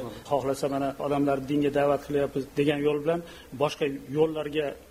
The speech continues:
qing'ir yo'llarga olib ketib qolyapti-da odamlarni. Shu adashuvlar bo'ldi-da.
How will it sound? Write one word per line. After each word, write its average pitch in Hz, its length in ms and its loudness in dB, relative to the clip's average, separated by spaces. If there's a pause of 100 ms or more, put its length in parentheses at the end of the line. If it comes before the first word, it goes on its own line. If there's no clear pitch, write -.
(200)
qing'ir 147 320 0
yo'llarga 147 360 0 (120)
olib 147 160 0
ketib 160 220 -8
qolyapti-da 175 520 -2
odamlarni. 120 440 -4 (320)
Shu - 80 -4 (100)
adashuvlar 151 480 2
bo'ldi-da. 143 400 0